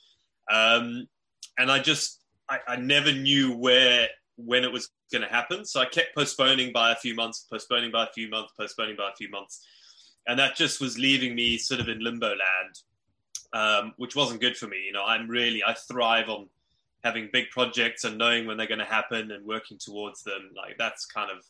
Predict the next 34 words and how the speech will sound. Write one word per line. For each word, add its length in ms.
my 160
oxygen. 540
So 160
eventually, 680
<clears throat> 200
sort 240
of 80
coming 240
towards 300
the 120
end 200
of 80
last 380
year, 280
I 80
just 200
said, 160
You 80
know 140
what? 160
Let 220
me 120
just 320
shelve 440
all 200
my 360
pre-planned 1160
ideas, 880
um, 720
and 220
pushed 220
them 160
way 180
back, 200